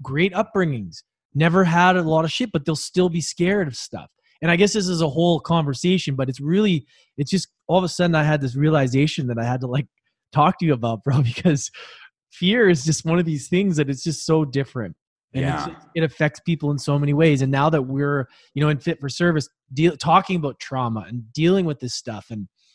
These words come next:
Speaker 1: trying to get to the, you know, like, with expressive writing and, and, like, really bringing it to the surface. And a lot of the shit for me personally that is, that, that creates this response or trigger has to do with the trauma.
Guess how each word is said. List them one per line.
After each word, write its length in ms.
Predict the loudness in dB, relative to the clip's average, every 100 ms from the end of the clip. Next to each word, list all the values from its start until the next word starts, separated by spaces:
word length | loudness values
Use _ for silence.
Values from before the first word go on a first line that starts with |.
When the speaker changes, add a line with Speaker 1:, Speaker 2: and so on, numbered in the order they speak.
| _ _ _ -6
Speaker 1:
trying 220 | -2 0
to 60 | 0
get 200 | -2 -2
to 100 | -2
the, 160 | -4 -8 -10
you 100 | -2
know, 100 | 0
like, 200 | 0 0
with 180 | -2 -6
expressive 600 | -6 -8 -2 -2 -2 -4
writing 560 | -2 2 2 2 0 -2
and, 140 | -6 -8
and, 100 | -10
like, 120 | -8
really 260 | -4 -4 -4
bringing 400 | -4 -4 -4 -4
it 100 | -8
to 100 | -8
the 100 | -8
surface. 540 | -4 -4 -4 -6 -8 -20 _ _ _ _ -4
And 380 | 0 0 0 -6 _ _ -2
a 60 |
lot 260 | 2 4 4
of 60 |
the 80 | 2
shit 240 | 2 0 0
for 120 | -2
me 160 | 0 0
personally 640 | -2 -2 0 0 -2 -4 _ _
that 140 | -2 0
is, 180 | -2 -8 -10
that, 240 | -6 -6 -8 -12
that 140 | -12 -12
creates 520 | -10 -2 0 0 -2
this 220 | -10 -8 -10 -14 -12 -6
response 580 | -6 -4 -2 0 0 -4
or 40 |
trigger 440 | -4 -2 2 0
has 320 | 0 0 0 -2
to 80 |
do 140 | -2 0
with 120 | 0
the 80 | -2
trauma. 540 | 0 2 2 -2 -6